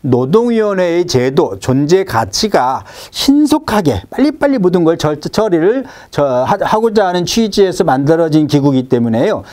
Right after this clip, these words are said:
민사소송처럼 뭐 일 년 또는 뭐 이 년, 삼 년 있다 해도 되는 그런 건 아니고요. 조심할 것은요. 어, 징계 처분 등이 있었음을 안 날로, 있었어, 있었-, 있은 날로부터인데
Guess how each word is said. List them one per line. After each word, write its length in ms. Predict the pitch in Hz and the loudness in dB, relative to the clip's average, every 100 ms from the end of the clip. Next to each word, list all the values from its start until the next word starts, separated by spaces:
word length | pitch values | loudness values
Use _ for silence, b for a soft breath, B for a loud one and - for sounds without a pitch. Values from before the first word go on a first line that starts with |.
| B - | B 0
민사소송처럼 880 | 135 147 175 156 151 135 131 175 151 | 0 2 0 2 0 0 0 0 0
뭐 140 | 139 | 0
일 300 | 139 160 175 | 2 2 2
년 280 | 147 92 92 | 0 -2 -2
또는 180 | 135 120 | -2 0
뭐 160 | 120 127 | 0 0
이 260 | 131 160 | 0 2
년, 240 | 180 139 156 | 2 0 -2
삼 220 | 185 202 | 0 0
년 100 | 208 | 0
있다 240 | 165 143 | -2 -2
해도 220 | 151 170 | 0 0
되는 280 | 143 156 110 - B | 2 0 -2 -6 B
그런 220 | - 160 151 | -2 0 0
건 120 | 190 | 0
아니고요. 520 | 131 131 196 208 - B B B | 0 0 2 0 -2 B B B
조심할 540 | 156 160 233 269 269 | -2 2 2 0 0
것은요. 560 | 226 165 151 208 151 98 B B B - | 0 2 2 2 -2 -6 B B B -2
어, 240 | 180 180 | 0 -2
징계 320 | 175 196 226 285 | -2 0 0 0
처분 340 | 262 269 262 | 0 0 2
등이 280 | 233 226 226 | 2 2 0
있었음을 1120 | 175 - 233 233 233 233 214 202 196 226 233 | -2 -2 0 0 0 0 2 2 2 0 0
안 400 | - 165 180 226 | 0 0 0 0
날로, 340 | 254 254 208 | 0 0 0
있었어, 600 | 170 196 262 247 269 247 185 | 0 0 0 2 0 0 0
있었-, 680 | 156 156 254 247 247 190 165 | -2 0 0 0 -6 -8 -2
있은 500 | 175 - 302 285 262 | -2 0 0 2 2
날로부터인데 800 | 220 208 180 - 147 170 220 | 2 2 0 0 0 2 0